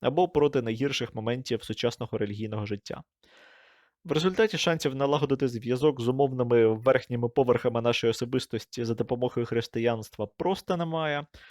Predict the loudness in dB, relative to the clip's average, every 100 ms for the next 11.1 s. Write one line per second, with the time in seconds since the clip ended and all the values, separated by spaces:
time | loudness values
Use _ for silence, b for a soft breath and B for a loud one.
0 | B _ -4 -2 -2 -4 -4 -2 0 0
1 | -4 -10 -4 -4 -2 -6 -2 0 0 -2
2 | -4 -4 0 2 0 -2 -12 B B B
3 | -2 0 0 0 -4 -2 -8 -4 -6 -4
4 | -8 -4 -4 -2 0 0 2 0 -2 -6
5 | _ -12 -12 -8 -2 -2 -2 -2 -2 0
6 | -2 -2 -6 -2 -4 -2 -4 -6 -8 -10
7 | -8 -4 -4 -4 -8 -2 0 0 -2 -4
8 | -10 -4 -4 -2 -6 -10 -10 -10 -10 -20
9 | B B B B -4 0 2 0 -4 -4
10 | -2 -4 -4 -6 -6 -6 -6 -4 -8 -8